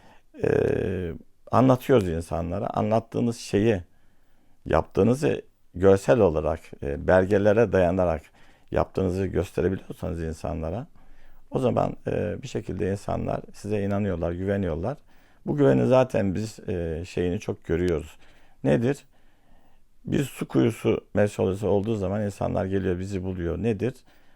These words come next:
Bugüne kadar, e, bin seksen tane kuyumuz var. Bunun sekiz yüzden fazlası Afrika'da. Kaygı duyan insan sayımız fazla olduğu için insan kaynakları, e, konusunda hiçbir sıkıntımız yok.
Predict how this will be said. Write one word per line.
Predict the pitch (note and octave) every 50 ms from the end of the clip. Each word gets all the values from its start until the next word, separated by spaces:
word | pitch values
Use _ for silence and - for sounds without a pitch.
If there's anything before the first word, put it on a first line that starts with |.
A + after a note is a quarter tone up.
| - - - -
Bugüne | - - A#2 A2+ A2
kadar, | G#2 G2 G2 G#2+ A2 A#2 A#2 - _ _ _ _ _ _ - - - - - - - - - - - - C4+ A#3 -
e, | - F2+ F2 E2+ E2 D#2 D#2+ - D2 - - -
bin | F#2+ G#2
seksen | G#2+ G#2+ A2 A2 G#2+ - - G#2+ G#2 F2+
tane | E2+ - F2+ G#2 A#2
kuyumuz | A#2 - - G1+ - - - F2+
var. | F2+ F#2+ A2 G#2 - - - - - - - _ _ _ _ - - - - - _ - -
Bunun | F#2 F#2+ F#2+ F#2+ F2+ - _ - A#2+ G#2+
sekiz | - - - F#2 F2+ - - G2 G2 F#2+
yüzden | G2 - - F2+ F2+
fazlası | F2+ - - E2+ F2 E2 E2+ F2+ - - C3 C3+ C3+ - - - - - - - - -
Afrika'da. | - B2 - - - - D#2+ - - - E2 F2 F#2+ - - _ - -
Kaygı | - - G2 A#2+ C3 -
duyan | - F#2+ E2 - -
insan | G2+ G#2 G#2 - A2 A2 A2
sayımız | - - G2 F#2+ F#2 F2+ -
fazla | - - F#2+ G2 G2 G2 G2+ G#2+
olduğu | A2 A2 A#2 - -
için | F2+ - - - B2+ - - - - _ _ - - - - - - - -
insan | - - - - B2 B2+ C3
kaynakları, | - - F2 F2 E2+ E2 - - - - E2 D#2+ - - - -
e, | - - - -
konusunda | - - E2 F2 F2 - - - G2 G#2+
hiçbir | G#2+ - -
sıkıntımız | - - - - - F#2 - - - F2 F2+ F2
yok. | F2+ G2+ B2 C3 - _